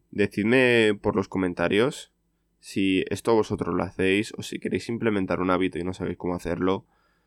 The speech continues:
o lo que sea, pues me lo podéis dejar por ahí y yo os responderé, intentaré ayudaros,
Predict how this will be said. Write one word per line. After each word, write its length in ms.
o 380
lo 380
que 100
sea, 460
pues 300
me 200
lo 140
podéis 200
dejar 320
por 240
ahí 300
y 180
yo 320
os 100
responderé, 680
intentaré 680
ayudaros, 800